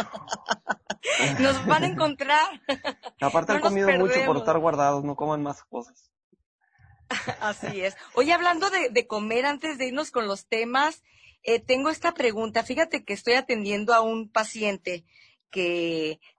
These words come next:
Speaker 1: tiende a la depresión.
Speaker 2: Por si no
Speaker 1: Entonces,
Speaker 2: saben, Maribel es
Speaker 1: este
Speaker 2: psicóloga, ¿eh?
Speaker 1: Ah, soy psicóloga.
Speaker 2: Es psicóloga.
Speaker 1: Mucho
Speaker 2: Y
Speaker 1: gusto.
Speaker 2: atiende por medio de, de, de, de
Speaker 1: Online.
Speaker 2: live, ¿verdad? On-, online
Speaker 1: Así
Speaker 2: atiende,
Speaker 1: es.
Speaker 2: ajá.
Speaker 1: Terapia online. Me que-, me he quedado así desde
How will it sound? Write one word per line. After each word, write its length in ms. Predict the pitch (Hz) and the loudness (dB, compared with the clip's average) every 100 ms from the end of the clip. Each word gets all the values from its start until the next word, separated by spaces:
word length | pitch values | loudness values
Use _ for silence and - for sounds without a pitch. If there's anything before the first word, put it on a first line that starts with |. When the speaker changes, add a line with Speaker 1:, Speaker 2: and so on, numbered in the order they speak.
| _ | _
Speaker 1:
tiende 300 | 208 190 190 | 0 2 4
a 40 | |
la 100 | 190 | 4
depresión. 560 | 190 196 240 262 320 359 | 2 2 0 4 4 4
Speaker 2:
Por 60 | - | -2
si 80 | - | -4
no 80 | |
Speaker 1:
Entonces, 540 | 240 220 254 170 269 277 | -4 2 2 4 4 6
Speaker 2:
saben, 260 | 196 214 | 4 4
Maribel 340 | 202 160 139 147 | 2 2 2 2
es 60 | 196 | 0
Speaker 1:
este 100 | 180 | -2
Speaker 2:
psicóloga, 500 | - 127 107 98 113 | -2 -2 -2 -4 -4
¿eh? 100 | 165 _ _ _ - | -8 _ _ _ 0
Speaker 1:
Ah, 260 | 214 190 - | 0 0 -6
soy 220 | - 233 | -6 -4
psicóloga. 640 | 233 247 196 190 202 240 269 | -4 -2 0 2 2 2 0
Speaker 2:
Es 340 | 120 131 143 - | -2 -4 -4 -6
psicóloga. 340 | 170 156 98 | -8 -6 -6
Speaker 1:
Mucho 140 | - 143 | -2 2
Speaker 2:
Y 40 | |
Speaker 1:
gusto. 200 | 147 254 | 4 4
Speaker 2:
atiende 500 | 190 175 185 196 196 | 2 2 2 2 -2
por 240 | 196 143 | 0 -2
medio 460 | 127 135 143 156 151 | 0 0 2 2 0
de, 300 | 131 123 107 | 0 -2 -4
de, 420 | 110 107 101 92 - _ _ _ _ _ | -6 -8 -10 -14 -18 _ _ _ _ _
de, 340 | 113 110 107 - | -6 -6 -6 -8
de 260 | 113 107 - | -10 -10 0
Speaker 1:
Online. 260 | 226 233 269 | 2 4 4
Speaker 2:
live, 60 | 302 | 2
¿verdad? 240 | 226 196 294 _ _ _ - | -4 -8 -10 _ _ _ -12
On-, 140 | 110 | -8
online 440 | 127 123 120 127 120 | -4 -2 -2 -4 -6
Speaker 1:
Así 140 | - | -6
Speaker 2:
atiende, 240 | 104 - 107 | -8 -4 -4
Speaker 1:
es. 60 | |
Speaker 2:
ajá. 140 | 123 160 _ _ _ _ | -6 -12 _ _ _ _
Speaker 1:
Terapia 560 | 254 247 262 277 294 269 | 0 2 2 0 -2 0
online. 400 | 247 233 233 254 | -2 0 0 -2
Me 200 | 247 226 | -10 -12
que-, 220 | 220 214 | -14 -14
me 140 | 226 | -12
he 80 | 226 | -10
quedado 320 | 269 262 254 254 | -6 -2 -2 -2
así 280 | - 240 | -6 -12
desde 720 | 240 247 214 185 196 185 170 | -6 -4 -4 -8 -10 -10 -14